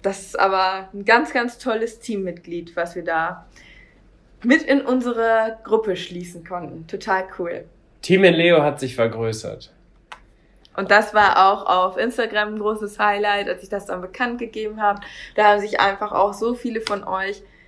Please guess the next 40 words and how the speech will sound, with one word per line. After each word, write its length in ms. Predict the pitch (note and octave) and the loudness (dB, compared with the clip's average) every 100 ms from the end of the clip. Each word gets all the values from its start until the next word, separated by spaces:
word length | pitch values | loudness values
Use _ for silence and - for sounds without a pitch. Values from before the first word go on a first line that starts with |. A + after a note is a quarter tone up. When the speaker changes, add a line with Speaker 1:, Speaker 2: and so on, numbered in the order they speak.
| _ _ - | _ _ -4
Speaker 1:
total 460 | A#3+ B3 A#3+ A#3 | -2 2 6 6
gefreut 760 | G#3+ A3 - A#3 A#3 A3 A3 A3 | 4 -8 -4 0 2 0 -2 -6
und 340 | - G3 G3 | -6 -6 -8
ich 120 | G3+ G#3+ | -10 -10
habe 120 | G3+ | -12
total 320 | G3 G#3+ G3+ | -14 -10 -10
viele 340 | G3+ G3 G3 G3 | -8 -10 -10 -14
liebe 280 | - G#3 G3+ | -14 -10 -6
Nachrichten 580 | G#3+ A#3 A#3 A#3 A3 G3 | 2 4 4 0 -8 -4
bekommen 480 | G3+ G3 G3+ G3 G3 | -4 2 2 2 0
und 380 | F#3 F#3+ F#3 - | -4 -4 -6 0
ja, 180 | F3+ D#3+ | 4 4
das 360 | E3 - - F#3 | 2 -4 -12 -6
hat 140 | E3 | 0
einfach 380 | F#3 - - - - | 0 0 -10 -12 -12
super 260 | G3 G3 | -8 -6
viel 160 | F#3 F#3+ | -6 -6
Spaß 420 | - - - - | -4 -4 -4 -8
gemacht. 460 | F3 E3 - - - _ - - - - - | -10 -8 -8 -12 -20 _ -20 -20 -20 -20 0
Und 180 | B3 A#3+ | 2 2
im 140 | A3 | 0
Mai 300 | G3+ G3 A#3+ | 0 0 4
war 120 | B3 | 4
ich 60 | A#3+ | 4
dann 180 | A3+ G#3+ | 2 0
auch 140 | G3 | 0
nochmal 280 | G3 G3+ G3 | -2 -8 -12
mit 100 | F#3 | -12
Charlie 460 | - F3 E3+ G#3+ A#3 | -10 -6 -6 -8 -10
los. 340 | A#3+ B4+ F4+ | -6 -6 -6
Das 120 | B3 | -12
habe 120 | A3+ | -16
ich 60 | G#3+ | -16
jetzt 220 | - - | -16 -6
auch 120 | F#3 | -6
nochmal 260 | F#3+ F#3+ - | -4 -6 -6
als 160 | - - | -6 -4
kleines 460 | A#3 A#3+ C4 - | -2 -2 -4 -2
Highlight 400 | C4+ B3 B3+ - | 0 0 -2 -4
aufgeschrieben. 680 | - - - C#4+ - C4+ | -6 -6 -8 -6 -4 -4